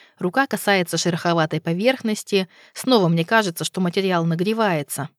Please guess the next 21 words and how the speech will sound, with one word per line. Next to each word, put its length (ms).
а 100
по 140
телу 300
пробегают 560
крохотные 600
разряды 520
электричества. 880
Увесистую 580
книжку 420
сложно 440
поднять 380
одной 260
рукой, 480
но 100
мне 220
как-то 320
удается, 720
словно 500
она 180
помогает 640
мне. 320